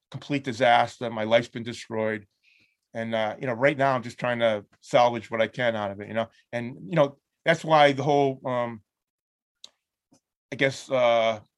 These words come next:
you know, I do see my mortality, to so to speak. Uh, we could debate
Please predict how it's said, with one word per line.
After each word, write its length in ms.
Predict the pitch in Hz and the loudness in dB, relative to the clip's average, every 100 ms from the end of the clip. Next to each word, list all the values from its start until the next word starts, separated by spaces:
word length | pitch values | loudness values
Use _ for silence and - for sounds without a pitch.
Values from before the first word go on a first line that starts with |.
| _ _ | _ _
you 60 | 165 | 2
know, 60 | 151 | 2
I 40 | |
do 160 | - 208 | 4 -2
see 200 | - 185 | -2 0
my 120 | 175 | 2
mortality, 920 | 165 156 165 143 139 135 120 117 120 - | 2 0 2 4 4 2 -2 -8 -10 -16
to 80 | - | -16
so 200 | - 120 | -8 -6
to 60 | 117 | -6
speak. 440 | - 123 117 - _ _ _ _ _ 117 | -8 -6 -6 -8 _ _ _ _ _ -4
Uh, 580 | 113 110 107 107 107 - _ _ _ _ _ _ | -2 0 0 2 0 -4 _ _ _ _ _ _
we 100 | - 131 | -10 -8
could 120 | 127 | -6
debate 460 | - 139 131 131 | -2 0 0 -2